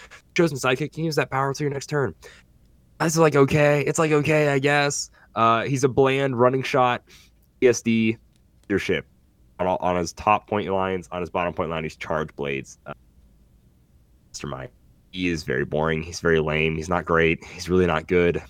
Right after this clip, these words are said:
Um, his whole sidekick thing is maybe, like, you plop your sidekick next to someone with impervious and be like, "That's annoying. That's a very annoying twenty points." I think if you pull this Taskmaster, um,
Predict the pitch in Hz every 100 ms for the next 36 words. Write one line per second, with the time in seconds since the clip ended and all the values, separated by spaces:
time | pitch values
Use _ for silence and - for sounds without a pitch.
0 | _ - 82 82 82 80 - 92 87 98
1 | 87 87 92 90 82 87 85 78 85 82
2 | 82 80 71 67 - _ _ _ _ _
3 | _ _ _ 104 95 98 90 87 - 85
4 | 82 92 85 82 90 - 80 78 76 80
5 | 85 85 78 76 - 76 76 71 - -
6 | 82 - 80 71 71 71 76 - 87 90
7 | 78 76 71 73 71 73 71 - 73 73
8 | - 76 76 - - - - - - 120
9 | 117 - 117 98 - 92 98 117 110 110
10 | - 117 - _ _ _ _ 80 80 80
11 | 76